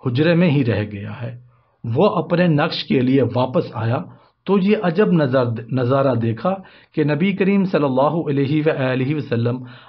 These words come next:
अपने मुबारक हाथों से उसकी नापाकी को धो रहे हैं। ये देखकर वो नक्श भूल गया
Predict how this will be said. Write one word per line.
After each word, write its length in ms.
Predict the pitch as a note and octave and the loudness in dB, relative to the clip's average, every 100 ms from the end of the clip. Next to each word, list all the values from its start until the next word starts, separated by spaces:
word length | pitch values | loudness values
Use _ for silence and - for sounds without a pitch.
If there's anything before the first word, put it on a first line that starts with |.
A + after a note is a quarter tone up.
| _ | _
अपने 440 | E3+ G3+ F#3+ G3+ | -4 0 2 4
मुबारक 540 | F#3+ D#3+ C3+ D3 E3+ F3 | 4 2 2 2 2 0
हाथों 400 | - C3+ D3 F3 | 0 -2 2 0
से 220 | E3+ C#3 | 0 0
उसकी 520 | C3+ F#3 G3 - E3 C#3 | 0 -2 -6 -2 -2 0
नापाकी 600 | C3+ B2+ C#3+ C#3+ C3+ B2+ | 0 0 0 0 -2 -4
को 200 | A#2+ A2+ | -4 -6
धो 240 | A2 C#3 | 0 0
रहे 280 | G2+ F#2 A#2 | 0 -6 -8
हैं। 340 | A#2 A#2 - - _ _ - - - | -8 -10 -12 -20 _ _ -20 -20 -8
ये 240 | B2 G3+ | 0 2
देखकर 500 | G#3 G3 G#3 G#3+ F3 | 4 4 2 2 0
वो 260 | E3+ D3 E3 | 2 4 2
नक्श 360 | D3 C#3 - B2+ | 4 0 -2 -4
भूल 280 | A2 A#2+ | 2 2
गया 320 | A2 A#2 G#2+ | 2 0 -2